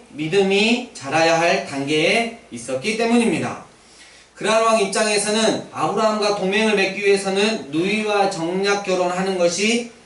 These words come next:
매우 현명한 대처법이었을 것입니다. 당시 정략 결혼을 통해 족속 간의 평화를 유지하는 일은 특별한 것이 아니었습니다. 아브라함이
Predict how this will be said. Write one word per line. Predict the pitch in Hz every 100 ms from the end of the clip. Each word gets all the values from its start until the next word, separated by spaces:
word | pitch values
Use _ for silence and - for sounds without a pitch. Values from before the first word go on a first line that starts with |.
| - -
매우 | 156 190
현명한 | 190 202 202 185 180 185 185
대처법이었을 | 165 - 175 - - 143 147 151 190
것입니다. | 175 - 156 123 107 92 - - - - - - - -
당시 | 156 196 214 208
정략 | 190 185 202 208
결혼을 | 196 190 196 190
통해 | 185 175 170 165
족속 | 170 - 208
간의 | 196 196 196 190
평화를 | 208 214 214 202 165
유지하는 | 180 185 175 170
일은 | 156 165 196 233 - - -
특별한 | 240 233 240 233 220 190
것이 | 170 208
아니었습니다. | 220 160 185 180 143 127 110 - - - - - - _
아브라함이 | - 147 220 220 214 226 220 -